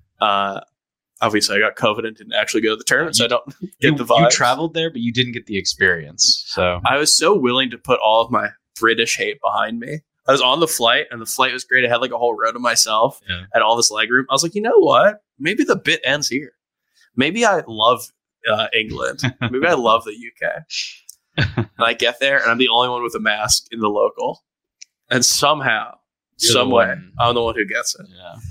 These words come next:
Speaker 2: that's,
Speaker 1: like,
Speaker 2: that's tough.
Speaker 1: sucked it from everyone else. 'Cause we were, like, I saw Amsa and, uh, like, Nagaibo went, and I was just like, "Fuck," I gave it to the Japanese players. Like, I gave it to the players who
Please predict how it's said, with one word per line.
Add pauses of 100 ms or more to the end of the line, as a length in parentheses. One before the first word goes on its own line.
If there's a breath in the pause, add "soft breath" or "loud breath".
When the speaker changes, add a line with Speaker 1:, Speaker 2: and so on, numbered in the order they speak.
(160)
Speaker 2:
that's,
Speaker 1:
like,
Speaker 2:
that's
tough.
Speaker 1:
sucked
it
from
everyone
else.
'Cause
we
were, (420 soft breath)
like,
I
saw
Amsa
and,
uh, (160)
like,
Nagaibo
went,
and
I
was
just
like,
"Fuck,"
I
gave
it
to
the
Japanese
players.
Like,
I
gave
it
to
the
players
who